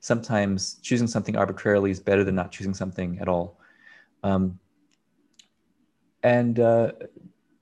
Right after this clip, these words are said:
so, okay, you know, you found a way to, to choose. And you mentioned, like, okay, maybe some, uh, one political party might have a different idea about what the threshold should be relative to the other party. And so certain things that were covered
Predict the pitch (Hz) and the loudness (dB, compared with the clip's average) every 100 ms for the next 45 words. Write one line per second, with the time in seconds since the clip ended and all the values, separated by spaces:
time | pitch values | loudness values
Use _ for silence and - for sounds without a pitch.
0 | - - - - - 165 147 - 92 - | -20 -20 -20 -20 -2 0 0 0 -4 -6
1 | - - 113 104 101 - - - - 117 | -14 -2 0 0 -2 -10 -20 -16 0 2
2 | 120 110 104 101 - 101 98 - 98 135 | 4 4 2 0 -2 -4 -4 -6 -2 0
3 | 98 98 104 113 113 104 95 95 - - | 2 0 2 0 0 -4 -4 -6 -10 -8
4 | 107 - - - 107 104 104 - 107 101 | -6 -6 -8 -4 -2 -2 -2 2 2 2
5 | 98 - - - _ _ - - - - | -4 -12 -20 -20 _ _ -20 -14 -12 -12
6 | - - - - 104 113 113 - _ - | -14 -16 -18 -6 2 4 2 -4 _ -20
7 | - _ _ - _ _ _ - 113 110 | -20 _ _ -20 _ _ _ -6 -4 -4
8 | 104 120 117 110 104 101 107 101 92 107 | 0 4 4 4 2 0 0 0 0 0
9 | 107 101 101 151 143 107 117 - - 104 | 0 0 2 4 4 4 0 -6 -2 -2
10 | - 104 - 98 95 95 92 - _ _ | 0 -4 -4 -8 -4 -2 -4 -8 _ _
11 | _ - 110 101 - - 117 143 120 - | _ 2 4 4 2 -4 0 2 2 -2
12 | 92 95 113 - _ _ _ _ - 107 | -4 -4 -6 -12 _ _ _ _ -4 -2
13 | - 107 - 113 104 95 101 104 98 101 | -2 -2 0 0 0 -4 -2 -2 0 0
14 | 98 101 95 98 104 | -2 -4 -2 -2 -4